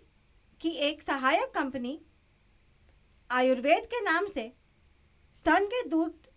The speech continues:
से बने उत्पादों का निर्माण कर रही थी। कंपनी का लाइसेंस रद्द कर दिया गया।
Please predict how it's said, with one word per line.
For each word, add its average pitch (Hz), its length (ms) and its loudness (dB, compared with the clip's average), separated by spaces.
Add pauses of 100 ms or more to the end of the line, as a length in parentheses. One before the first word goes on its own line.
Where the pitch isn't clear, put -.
(260)
से 370 120 0
बने 285 280 2
उत्पादों 285 500 0
का 415 140 2
निर्माण 277 420 0
कर 262 160 -2
रही 214 220 -10
थी। 185 260 -18 (4000)
कंपनी 269 380 -2
का 302 100 2
लाइसेंस 302 460 0
रद्द 370 240 4
कर 320 160 2
दिया 226 260 -2
गया। 175 280 -10